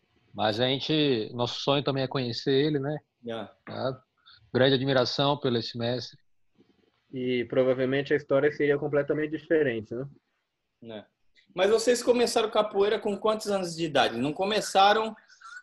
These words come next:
Speaker 2: capoeira que nem o pessoal aí que começa a jogar na barriga da mãe, né?
Speaker 3: Não, a gente começou, eu tinha oito anos, o Gaiola tinha sete. Confere, Gaiola?
Speaker 1: Confere.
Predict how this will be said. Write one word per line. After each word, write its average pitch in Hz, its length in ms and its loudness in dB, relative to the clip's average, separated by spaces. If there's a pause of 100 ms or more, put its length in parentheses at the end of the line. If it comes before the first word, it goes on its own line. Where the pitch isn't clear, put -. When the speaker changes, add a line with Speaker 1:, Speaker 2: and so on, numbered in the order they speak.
(100)
Speaker 2:
capoeira 170 600 2
que 170 180 0
nem 160 140 0
o 143 140 -2
pessoal 147 440 2
aí 139 220 2
que - 120 -20
começa 151 420 -2
a - 20 -2
jogar 139 260 0
na 156 100 0
barriga 160 400 -2
da 175 160 0
mãe, 113 440 -4
né? 110 260 -10 (3000)
Speaker 3:
Não, 120 320 -8 (340)
a 120 40 -14
gente 123 160 -8
começou, 139 520 -4
eu 151 140 2
tinha 143 360 -4
oito 147 360 0
anos, 156 260 -2
o 139 60 -8
Gaiola 127 340 -2
tinha 123 280 -8 (100)
sete. - 560 -6 (380)
Confere, 156 340 0
Gaiola? 113 340 -2 (800)
Speaker 1:
Confere. 123 640 0